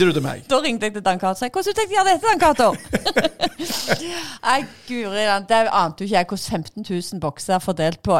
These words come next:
Speaker 2: eske på A femti stykk i hver så ut. Det var jo helt vilt. Men vi hadde jo, eh, vi hadde jo en svær bil, så den tok vi ut av garasjen. Og den har jo aldri etterpå vært inne i garasjen på disse åtte årene heller, selv om ikke vi har bokser der hjemme lenger. Men den tok vi ut av garasjen,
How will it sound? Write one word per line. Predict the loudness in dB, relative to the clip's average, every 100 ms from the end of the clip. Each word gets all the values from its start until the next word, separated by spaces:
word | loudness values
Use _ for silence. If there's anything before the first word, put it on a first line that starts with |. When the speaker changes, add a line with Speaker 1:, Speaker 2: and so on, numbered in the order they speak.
| 2
Speaker 2:
eske | -2 -4 -6
på | -2
A | 0 0
femti | 2 -2 -2 -4 -4
stykk | -6 -6 -6 -8
i | -14
hver | -4 -2 -2
så | -4 -6
ut. | -6 -6 -4
Det | -2
var | -2
jo | -4
helt | -8 -10 -12
vilt. | -12 -14 -20 -20 -20 0
Men | 2 4
vi |
hadde | 4 0 0 2
jo, | 2
eh, | 4 4 6 4
vi | 2
hadde | 0
jo | 0
en | 0
svær | 0 0
bil, | -4 -10 -14 _ _
så | -6 0
den | 2 2
tok | 0 2
vi | 2
ut | 2
av | 2
garasjen. | 0 -2 -6 -10 -12 -14 _ _
Og | -2
den | 0 2
har |
jo | 2 2
aldri | 2 0 -2 -4 -10
etterpå | -12 -12 -4 -4
vært | -2 -2 0
inne | 0 2
i |
garasjen | 2 2 -2 -6
på | -6
disse | -6
åtte | -6 -4
årene | -2 0
heller, | 0 -2
selv | -2 -2
om | -2
ikke | -4 -2
vi |
har | -2
bokser | 0 -4 -2 0
der | 0
hjemme | 2 0
lenger. | 0 -4 -8 -12 -18 -6
Men | 0 2 2
den | 2 0
tok | -2 -2
vi |
ut | -2 -2
av |
garasjen, | 0 0 -2 -6